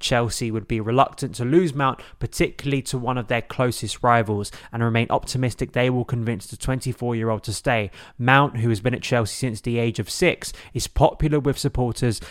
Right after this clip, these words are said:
and has been one of the team's best performers since breaking through into the squad in twenty nineteen.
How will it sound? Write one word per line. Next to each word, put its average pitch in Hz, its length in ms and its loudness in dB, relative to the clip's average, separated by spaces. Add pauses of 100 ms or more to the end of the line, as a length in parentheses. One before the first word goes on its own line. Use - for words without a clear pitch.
(120)
and - 80 -2
has 117 140 4
been 127 180 2
one 123 140 2
of 110 80 -4
the 104 80 -14
team's 123 280 -4
best 135 280 0
performers 117 460 -6
since - 260 -8
breaking 123 460 -2
through 117 340 0 (260)
into 185 240 2
the 156 80 6
squad 117 420 0 (280)
in 113 320 -2
twenty 113 460 -6
nineteen. 107 580 -4